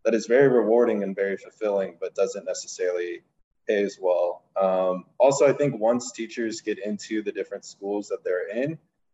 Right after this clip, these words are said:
um, when they see that they're the only person that looks like themselves in that school building, it's super important for that school community to already be doing things to make folks feel welcome.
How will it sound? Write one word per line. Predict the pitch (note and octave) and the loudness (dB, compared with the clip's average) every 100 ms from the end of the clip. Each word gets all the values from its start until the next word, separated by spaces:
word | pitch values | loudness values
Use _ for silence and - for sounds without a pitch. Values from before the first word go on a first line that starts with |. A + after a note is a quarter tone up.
| _ | _
um, | F#2+ F#2+ F#2 F2+ F2 - - | 0 2 2 0 -4 -10 -6
when | G#2+ | 0
they | G#2+ G#2 | 2 2
see | - G#2 | -2 0
that | G2 F#2+ | 0 2
they're | G2+ G2 | 2 0
the | G2+ | -2
only | G2 G2 | -2 -2
person | - G2 - | -6 -10 -6
that | F#2 F2 | -6 -4
looks | G2 - | -8 -6
like | F#2 - | -6 -6
themselves | F2 - F#2+ G2+ - - | -14 -4 2 2 2 -8
in | F#2+ | -2
that | G#2 A2 | 0 0
school | - - A#2+ | -4 -4 -4
building, | A#2+ B2 B2 B2+ B2+ - _ _ | 2 2 4 2 -2 -10 _ _
it's | G2+ - | -10 -4
super | C#3 C#3 B2+ | -4 2 2
important | A2 - A2 G2+ - | 2 0 0 -2 -10
for | F#2+ | -2
that | G2+ G2+ - | 2 2 0
school | - G#2+ G#2 - | -10 -8 -8 -8
community | G2 F#2+ F#2 F#2+ F#2 F#2 | -8 -6 -6 -4 -4 -4
to | - G#2 | -2 4
already | A2 G#2+ G#2+ | 6 4 0
be | G2 | -6
doing | F#2+ G2 G2 F#2+ | -8 -6 -4 -6
things | - F#2 F2+ F2 - - | -8 -8 -8 -10 -18 -18
to | - | -10
make | F#2+ F#2+ _ | -8 -8 _
folks | F2+ F2 - | -12 -12 -14
feel | - E2+ | -20 -10
welcome. | E2+ - - | -10 -10 -16